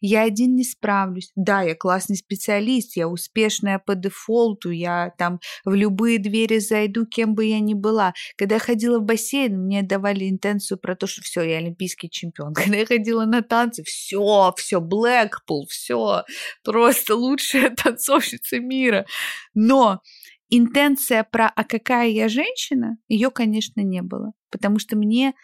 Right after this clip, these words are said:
в этой истории я всегда себя чувствовала любимым ребенком. А плюс еще и брак, тут им такая этническая отсылка, да?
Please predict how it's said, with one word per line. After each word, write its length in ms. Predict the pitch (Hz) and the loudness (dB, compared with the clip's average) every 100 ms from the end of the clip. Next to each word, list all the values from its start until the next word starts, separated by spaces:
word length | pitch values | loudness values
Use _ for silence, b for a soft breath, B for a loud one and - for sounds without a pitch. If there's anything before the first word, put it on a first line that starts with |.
| b | b
в 120 | 185 233 | 0 0
этой 260 | 240 202 | 2 -2
истории 460 | 196 - 269 370 302 | -4 -4 -2 0 0
я 140 | 226 226 | 0 -2
всегда 340 | - 208 247 | -6 -4 -4
себя 260 | - 214 214 | -4 -6 -6
чувствовала 380 | 277 - 240 208 | -6 -2 0 0
любимым 560 | 208 185 226 240 220 | -2 -2 -2 0 0
ребенком. 640 | 214 190 196 165 156 - 170 | 0 -4 -4 -4 -6 -6 -6
А 40 | |
плюс 280 | 170 247 247 B B - | -2 -2 -2 B B -10
еще 280 | - 226 196 | -6 -2 -2
и 120 | 180 B B | -4 B B
брак, 480 | 175 190 202 196 - B _ - | -2 2 2 0 -6 B _ -8
тут 140 | 190 _ _ | -8 _ _
им 260 | 117 185 175 | -4 -4 -4
такая 340 | 175 - 165 | -6 -2 -2
этническая 640 | 165 226 302 - - 180 170 | 0 0 0 -6 -6 -4 -4
отсылка, 520 | - 180 165 160 160 | -6 -6 -6 -6 -6
да? 220 | 165 | -2